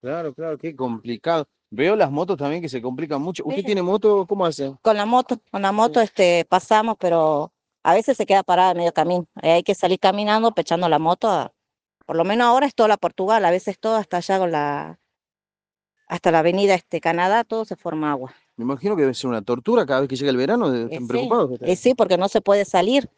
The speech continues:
Speaker 2: O a veces uno quiere llegar a casa, ya es tarde y ya está el río y ya te tenés que quedar en la esquina y, y pasar, este, por el agua y a veces en la oscuridad.
Speaker 1: Eh,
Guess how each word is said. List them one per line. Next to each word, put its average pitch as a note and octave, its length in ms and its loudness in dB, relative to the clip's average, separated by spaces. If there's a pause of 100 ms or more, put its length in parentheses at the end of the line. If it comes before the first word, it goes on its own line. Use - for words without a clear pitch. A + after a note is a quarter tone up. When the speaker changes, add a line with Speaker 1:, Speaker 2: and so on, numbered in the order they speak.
(320)
Speaker 2:
O E3 100 0
a - 20 2
veces G3+ 260 2
uno G3+ 240 2
quiere G3+ 240 2
llegar G3 260 4
a F#3+ 80 2
casa, G3+ 320 0
ya G3 140 2
es G3 100 -2
tarde A3 380 2
y G#3 60 4
ya F#3 140 0
está F#3+ 180 0
el F#3 120 0
río G#3+ 280 2
y G#3 60 0
ya F3+ 120 2
te F3+ 120 -6
tenés G3 180 -2
que A#3+ 100 -6
quedar F#3 220 2
en F#3 100 0
la F#3 60 -2
esquina A3+ 340 -4
y, F3+ 140 -6 (440)
y F3+ 140 -4
pasar, G3+ 380 0
este, D#3+ 640 -4
por D#3+ 120 -2
el E3+ 140 0
agua A#3 240 4
y A3 60 4
a F3+ 40 6
veces G3 180 2
en G3 60 0
la E3+ 60 2
oscuridad. G3 440 0 (960)
Speaker 1:
Eh, A#2+ 160 -12